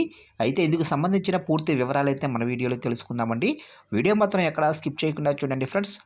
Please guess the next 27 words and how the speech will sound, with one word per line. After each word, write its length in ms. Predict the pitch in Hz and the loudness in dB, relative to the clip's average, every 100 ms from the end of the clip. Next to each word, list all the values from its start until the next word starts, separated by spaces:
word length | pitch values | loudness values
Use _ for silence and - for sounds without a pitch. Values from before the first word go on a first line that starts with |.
| - | -8
అప్పుడే 240 | 107 135 | -4 0
మనకి 320 | 131 123 - 123 - - - | 0 0 -2 -2 -4 -14 -6
పూర్తి 320 | 160 185 202 | 0 0 0
సమాచారం 540 | - 117 127 127 120 117 | 0 0 0 0 0 0
అయితే 180 | 120 | -2
తెలుస్తుంది. 520 | 135 113 107 110 101 - _ _ - | -2 -4 -4 -6 -6 -10 _ _ -10
ఇక 140 | 120 | -2
లేట్ 260 | 113 107 117 | 0 0 0
చేయకుండా 360 | 120 113 113 113 | -2 -2 -2 -2
వివరాల్లోకి 500 | 104 113 117 117 117 | 0 -2 -2 -2 -4
వెళ్ళిపోదాము. 500 | 107 110 107 120 220 - _ _ _ _ - | -6 -4 -4 -4 -8 -10 _ _ _ _ -4
ఇక 160 | 208 226 | 2 2
ఈపీఎఫ్ఓ 540 | 170 - 254 247 - 220 | 2 4 2 2 2 0
పెన్షన్ 420 | - 165 165 170 | 0 0 2 0
పెంపు 340 | - 139 135 135 - - | 0 -2 0 -2 -2 -4
ఉద్యోగుల 420 | 131 147 156 151 | -2 0 2 2
కోసం 340 | 139 143 - 156 | 0 0 0 -2
సరికొత్త 560 | - 127 139 143 - | 0 -2 0 -2 0
అప్‌డేట్. 460 | 143 117 117 120 110 - _ _ _ - | 2 2 0 -2 -2 -8 _ _ _ -6
ఇక 160 | 139 147 | 0 0
ప్రభుత్వ 480 | 131 - 151 147 156 | 0 0 -2 0 0
ఉద్యోగుల 440 | 139 143 143 147 131 | 2 0 2 2 2
భవిష్య 380 | 120 151 - 175 | 2 2 0 -2
నిధి 240 | 160 151 | 0 0
సంస్థ 400 | - 143 139 - 131 110 - - 147 | 0 0 0 2 2 0 -6 -8 -2
ఈపీఎఫ్ఓ 560 | 208 247 226 196 185 185 | 0 4 2 2 2 0
తాజాగా 480 | 180 135 151 156 160 | 2 2 2 2 2